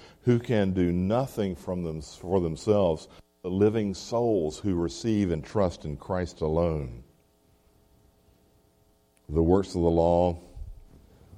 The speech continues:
are not a gift from God. They're not, they don't bring spiritual sight.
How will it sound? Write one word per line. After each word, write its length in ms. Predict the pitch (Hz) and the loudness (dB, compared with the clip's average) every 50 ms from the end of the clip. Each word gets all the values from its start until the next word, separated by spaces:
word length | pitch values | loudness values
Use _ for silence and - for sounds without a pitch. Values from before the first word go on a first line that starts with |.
| - - | -16 -10
are 120 | 80 82 82 | -8 -8 -6
not 260 | 82 82 82 85 82 | -4 -4 -4 -4 -4
a 60 | 78 | -4
gift 280 | 69 73 73 71 69 - - | -4 -4 -6 -6 -8 -10 -16
from 240 | - 73 71 69 67 | -16 -14 -14 -12 -10
God. 340 | 71 65 62 60 62 64 62 - _ _ _ _ _ _ _ _ _ _ _ _ _ - - - _ _ _ _ _ _ _ _ _ _ _ _ _ _ _ _ _ _ - - - - - _ _ - - _ _ _ _ _ _ _ _ _ _ _ _ _ _ _ _ _ _ _ _ _ _ _ _ _ - | -10 -12 -12 -14 -16 -20 -20 -20 _ _ _ _ _ _ _ _ _ _ _ _ _ -20 -20 -20 _ _ _ _ _ _ _ _ _ _ _ _ _ _ _ _ _ _ -20 -20 -20 -20 -20 _ _ -20 -20 _ _ _ _ _ _ _ _ _ _ _ _ _ _ _ _ _ _ _ _ _ _ _ _ _ 0
They're 180 | 80 92 92 | 4 6 6
not, 320 | 90 92 87 85 82 - - - - - - - | 6 6 6 4 2 0 -6 -14 -20 -20 -10 -2
they 140 | 98 98 | 2 2
don't 240 | 98 101 101 90 82 | 4 4 4 2 0
bring 220 | 80 87 82 78 76 | -2 -2 -2 -2 -6
spiritual 420 | - - 90 80 73 - 76 69 | -6 -6 -6 -6 -6 -8 -12 -16
sight. 320 | - - 71 62 62 69 | -16 -14 -16 -16 -16 -18